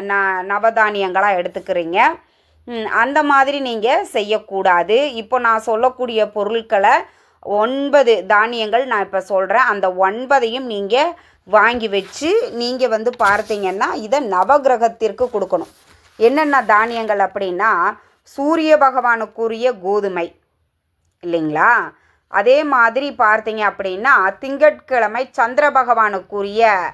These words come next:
ஆ, பொருள் என்னன்னா, பச்சரிசி. அப்ப நீங்க நெல்லு வாங்கி கொடுத்துக்கோங்க.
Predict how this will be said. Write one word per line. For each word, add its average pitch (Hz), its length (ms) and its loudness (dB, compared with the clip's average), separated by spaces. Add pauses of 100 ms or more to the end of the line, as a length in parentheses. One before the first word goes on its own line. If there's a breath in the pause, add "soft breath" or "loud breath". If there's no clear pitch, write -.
(360 soft breath)
ஆ, 190 800 0 (120)
பொருள் 247 280 -2
என்னன்னா, 208 400 -2 (140)
பச்சரிசி. 208 600 0
அப்ப 233 260 -2
நீங்க 226 200 -4
நெல்லு 233 500 0
வாங்கி 196 300 0
கொடுத்துக்கோங்க. 170 600 -6